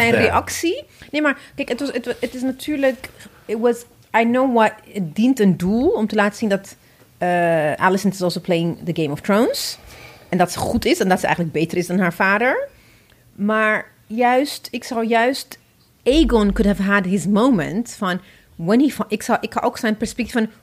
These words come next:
Speaker 1: when he finds out, where was he, how does he react? En, en dat had ik, dat miste ik. He was, hij was een soort van, he was, eh, een extra, terwijl het
Speaker 2: Ja.
Speaker 1: om hem ging. Dat
Speaker 2: Totaal.
Speaker 1: stukje miste ik.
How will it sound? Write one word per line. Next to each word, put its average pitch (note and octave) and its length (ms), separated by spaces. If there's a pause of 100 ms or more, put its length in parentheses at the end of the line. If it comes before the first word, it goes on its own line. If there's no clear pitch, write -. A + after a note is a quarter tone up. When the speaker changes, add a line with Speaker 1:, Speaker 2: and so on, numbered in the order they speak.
Speaker 1:
when G3 200
he D4 80 (140)
finds G#3+ 200
out, E3+ 240 (280)
where G#3+ 240
was B3+ 200
he, A3 180 (100)
how F#3+ 140
does G3+ 160
he G3 120
react? F3 680 (720)
En, F#3 300
en G3+ 180
dat - 220
had B3 160
ik, - 300
dat G#3 160
miste G#3 420
ik. - 280 (160)
He A#3 100
was, A3 200
hij F#3+ 200
was A3 100
een G#3+ 80
soort A3 220
van, F#3+ 280 (360)
he A#3 80
was, G#3+ 260
eh, F3+ 420
een F#3+ 140
extra, C#3 580 (340)
terwijl F#3 240
het F#3 160
Speaker 2:
Ja. G3 100
Speaker 1:
om F#3+ 80
hem F3+ 200
ging. C#3 440 (1120)
Dat - 220
Speaker 2:
Totaal. - 120
Speaker 1:
stukje C4 220
miste G#3+ 300
ik. - 340